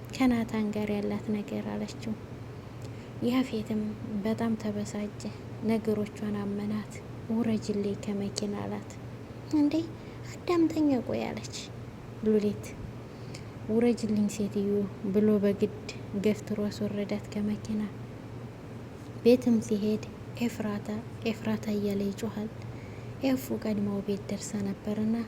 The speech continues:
"ምንድን ነው?" እያለች ከፎቅ እየሮጠች መጣች። ስትመጣ ግን ነገሮቿን ሊያዳምጣት ሳይ-፣ ሳይፈልግ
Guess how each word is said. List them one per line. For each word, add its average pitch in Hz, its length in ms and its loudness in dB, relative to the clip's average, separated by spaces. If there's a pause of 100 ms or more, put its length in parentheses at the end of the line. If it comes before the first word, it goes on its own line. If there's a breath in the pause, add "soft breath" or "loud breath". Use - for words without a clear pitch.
(160)
"ምንድን 226 440 6
ነው?" 202 180 -2
እያለች 202 480 0
ከፎቅ 208 400 -4
እየሮጠች 208 640 -2
መጣች። 214 460 -4 (540)
ስትመጣ - 520 2 (160)
ግን 214 200 2 (1300 loud breath)
ነገሮቿን 247 640 6
ሊያዳምጣት 226 760 2
ሳይ-፣ 208 260 -2 (680)
ሳይፈልግ 214 800 2